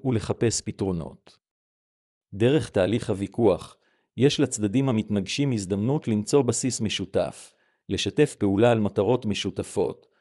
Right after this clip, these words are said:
ובסופו של דבר לעבוד לקראת החלטות של שלום. בדרך זו, הוויכוח הופך למכשיר רב עוצמה לטפח שקט נפשי הן במישור האישי והן במישור החברתי.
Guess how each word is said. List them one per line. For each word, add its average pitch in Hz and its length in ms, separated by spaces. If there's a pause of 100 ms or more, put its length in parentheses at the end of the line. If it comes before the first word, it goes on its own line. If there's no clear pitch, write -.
(320)
ובסופו 101 520
של 104 160
דבר 113 340
לעבוד 104 500
לקראת 127 380
החלטות 104 440
של 95 180
שלום. 85 520 (1040)
בדרך 104 520
זו, 101 360 (340)
הוויכוח 101 520
הופך 139 360
למכשיר 117 500
רב 110 220
עוצמה 123 360
לטפח 117 640
שקט - 440
נפשי 107 380
הן 117 220
במישור 107 460
האישי 110 360
והן 120 340
במישור 113 440
החברתי. 92 640